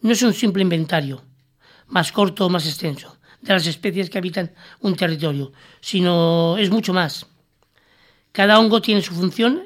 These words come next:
en los ecosistemas. Interactúa con muchas especies. Son fuentes de metabolitos y de compuestos que pueden tener múltiples aplicaciones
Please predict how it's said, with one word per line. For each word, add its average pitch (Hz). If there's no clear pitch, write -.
en 196
los 165
ecosistemas. 175
Interactúa 214
con 214
muchas 226
especies. 151
Son 247
fuentes 233
de 208
metabolitos 180
y 220
de 185
compuestos 190
que 196
pueden 208
tener 208
múltiples 220
aplicaciones 170